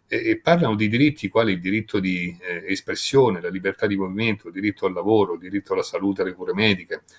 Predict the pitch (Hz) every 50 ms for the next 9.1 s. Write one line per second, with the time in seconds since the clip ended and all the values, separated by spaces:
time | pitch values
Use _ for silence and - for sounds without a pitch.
0 | _ _ - _ _ _ _ 98 98 98 107 117 120 117 120 - 113 107 104 98
1 | - - 110 113 110 107 101 101 98 95 - 110 113 104 - 107 101 92 - 95
2 | 95 107 113 110 101 92 - - 92 90 92 98 95 - - 92 87 87 95 117
3 | 120 113 101 - 87 82 - _ - - _ _ _ _ _ _ _ - 101 104
4 | 101 98 95 95 95 98 104 - - 151 143 127 - 131 123 117 110 - 98 90
5 | 90 - 135 117 98 85 80 - - 101 98 95 98 104 110 113 110 110 - -
6 | 98 98 95 90 - - - 98 101 95 92 87 - - 107 123 127 123 123 -
7 | 110 - - 92 87 87 90 95 92 - - 87 85 95 90 95 90 90 90 -
8 | 90 - - - - - 98 92 87 - - 95 90 - - - 113 117 107 95
9 | 87 85